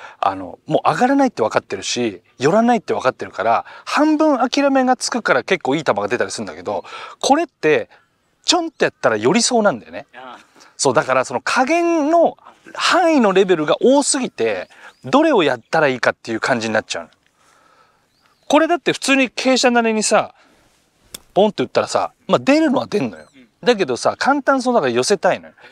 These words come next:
Speaker 1: そう、欲が出るとこういうラインも難しくなるから、これ例えばさ、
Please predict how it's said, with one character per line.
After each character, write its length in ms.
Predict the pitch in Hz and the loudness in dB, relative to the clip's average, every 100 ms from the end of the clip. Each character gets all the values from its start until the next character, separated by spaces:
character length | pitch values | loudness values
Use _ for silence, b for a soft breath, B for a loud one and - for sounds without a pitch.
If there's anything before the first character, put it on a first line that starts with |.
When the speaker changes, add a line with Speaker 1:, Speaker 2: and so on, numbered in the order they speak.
| B B B B | B B B B
Speaker 1:
そ 160 | - 120 | -2 2
う、 40 | |
欲 320 | 151 202 302 | 2 2 2
が 100 | 277 | 2
出 160 | 254 269 | 0 -2
る 100 | 214 | -2
と 260 | - 247 | 0 0
こ 180 | - 175 | 2 0
う 60 | 160 | 2
い 40 | |
う 40 | 160 | 2
ラ 100 | 156 | 2
イ 60 | |
ン 40 | 120 | 0
も 80 | 117 | -6
難 300 | 117 113 127 | -6 -4 -4
し 80 | |
く 100 | - | 0
な 80 | 131 | 0
る 80 | 110 | 0
か 120 | - | -4
ら、 300 | 90 92 85 - | -2 -2 -2 -8
こ 160 | - 202 | -6 -4
れ 60 | |
例 280 | - 190 226 | -4 -2 0
え 20 | |
ば 120 | 131 | 2
さ、 220 | - 113 | 0 0